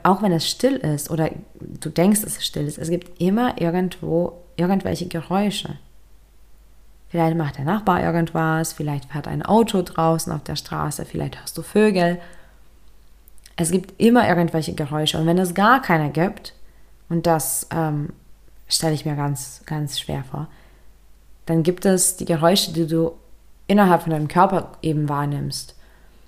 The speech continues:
Vielleicht hörst du deinen Herzschlag oder dein At-, deine Atmung. Also es gibt immer Geräusche. Und das ist eine super schöne Übung, die mag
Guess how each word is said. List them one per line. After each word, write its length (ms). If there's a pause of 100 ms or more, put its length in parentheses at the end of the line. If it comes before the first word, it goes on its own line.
(920)
Vielleicht 220
hörst 160
du 80
deinen 100
Herzschlag 840 (140)
oder 540
dein 180
At-, 400
deine 200
Atmung. 500 (220)
Also 160
es 80
gibt 160
immer 180
Geräusche. 560 (600)
Und 240
das 120
ist 140
eine 140
super 280
schöne 320
Übung, 300
die 100
mag 240